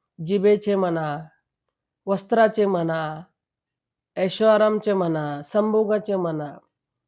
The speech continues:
आवर नाही त्याच्या मनावर. मनावर आवर झालं तर आत्म्यावर आपाप आवर येतंय, पण मनावर नाही आहे ना माणसाच्या आवर,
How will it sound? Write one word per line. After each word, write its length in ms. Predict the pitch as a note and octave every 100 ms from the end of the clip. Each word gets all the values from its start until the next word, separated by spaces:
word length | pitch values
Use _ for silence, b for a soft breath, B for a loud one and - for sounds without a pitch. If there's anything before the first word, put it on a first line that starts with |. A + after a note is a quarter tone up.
| _ _ _ _ -
आवर 360 | G#3+ A3+ C4 C4+
नाही 200 | B3 G3+
त्याच्या 320 | F#3+ E3+ F#3
मनावर. 420 | F3+ E3 D#3 D3+
मनावर 520 | D#3+ F#3 G#3 A#3 B3 B3
आवर 280 | A#3 A#3+
झालं 320 | A#3 G3+ G#3+ A3+ A#3+
तर 80 |
आत्म्यावर 480 | A#3+ G#3 - A3 A#3
आपाप 400 | A#3+ - - B3 - _ _ _ _ _ _ _ -
आवर 280 | G3 A3
येतंय, 420 | G#3 E3 F3 D3+ D#3
पण 200 | - A3+
मनावर 460 | A3 A3+ B3 C4
नाही 200 | B3+ B3+
आहे 80 | A#3+
ना 120 | B3
माणसाच्या 580 | A3+ F#3 F3 F#3 E3+ E3+
आवर, 200 | D#3